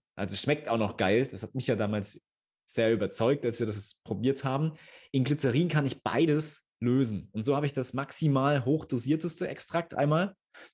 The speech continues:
aber auch das bioverfügbarste, weil ich alle Stoffe,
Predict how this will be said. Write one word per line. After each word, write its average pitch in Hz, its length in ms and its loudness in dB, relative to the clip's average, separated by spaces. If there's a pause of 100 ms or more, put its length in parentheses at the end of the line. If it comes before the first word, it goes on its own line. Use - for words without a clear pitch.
aber 117 140 2
auch 131 80 0
das 127 220 0
bioverfügbarste, 127 1080 0
weil 95 160 0
ich - 160 -4
alle 147 240 2
Stoffe, 131 580 -2